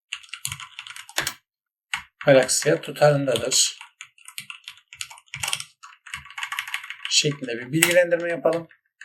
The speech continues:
Bu bilgilendirmeyi yaptıktan sonra hemen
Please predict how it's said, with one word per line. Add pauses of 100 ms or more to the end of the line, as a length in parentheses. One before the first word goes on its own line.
(280)
Bu
bilgilendirmeyi
yaptıktan
sonra (400)
hemen